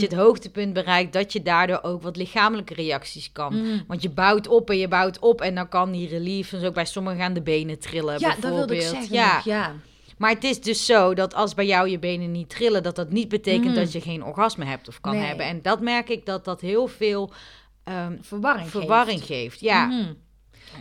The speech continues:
Speaker 1: Ja, van ja, mijn benen trillen niet, eh, maar ja, ben ik dan wel klaar? Het voelt wel zo, maar ik weet het niet zeker. Ja.
Speaker 2: Ja. En dat is
Speaker 1: En
Speaker 2: eigenlijk een goeie op de volgende.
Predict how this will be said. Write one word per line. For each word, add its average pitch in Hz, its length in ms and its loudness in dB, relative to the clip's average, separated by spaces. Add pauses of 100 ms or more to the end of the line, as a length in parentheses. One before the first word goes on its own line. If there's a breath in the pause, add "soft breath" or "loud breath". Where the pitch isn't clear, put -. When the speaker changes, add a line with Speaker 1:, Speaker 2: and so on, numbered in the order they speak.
Speaker 1:
Ja, 233 160 0
van 226 140 -4
ja, 220 180 -2
mijn 208 200 -4
benen 220 300 -2
trillen 214 380 -4
niet, 214 280 -4
eh, 190 400 -6
maar 185 380 -10
ja, 190 140 -6
ben 190 160 -4
ik 196 100 -8
dan 180 120 -8
wel 175 120 -8
klaar? 208 240 -8
Het 175 140 -14
voelt 208 260 -10
wel 196 240 -4
zo, 208 140 -6
maar 196 100 -6
ik 170 60 -14
weet 202 200 -2
het 170 100 -12
niet 147 160 -16
zeker. 110 460 -12
Ja. 156 100 -6
Speaker 2:
Ja. 180 320 -2 (880 soft breath)
En 226 120 -4
dat 247 120 2
is 208 60 -2
Speaker 1:
En 254 60 6
Speaker 2:
eigenlijk 233 300 4
een 202 100 -8
goeie 214 240 -2
op 190 100 -8
de 180 100 -10
volgende. 202 500 -6